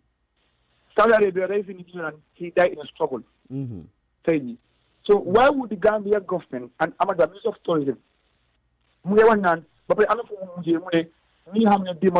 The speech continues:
Speaker 1: ñoo jooy, tey ñu ko dictate the terms of the government.
Speaker 2: Mm-hmm.
Speaker 1: Allah is stupid. The Gambia government, they are answerable to the people. We have a right to question and to say how they govern,
Speaker 2: Mm-hmm.
Speaker 1: but not in a civilized way.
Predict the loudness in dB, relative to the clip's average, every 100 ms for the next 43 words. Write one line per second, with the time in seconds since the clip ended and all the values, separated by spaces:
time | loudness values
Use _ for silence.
0 | 2 2 0 0 2 2 0 2 2 2
1 | 0 0 -2 -6 -4 0 2 0 -4 -2
2 | 0 0 -4 _ 0 4 4 2 -6 -12
3 | -12 _ _ _ _ _ _ _ _ _
4 | -6 0 4 4 4 2 0 -2 -10 -12
5 | _ _ 0 0 -2 -6 -8 -10 -10 -10
6 | -2 -2 -4 -10 _ _ 2 4 6 4
7 | 2 4 4 4 -4 -4 -4 -4 -6 -10
8 | -12 -14 0 0 2 2 2 2 2 0
9 | -4 _ -10 -8 -8 2 2 4 0 0
10 | -10 -10 -4 -2 -2 -6 -14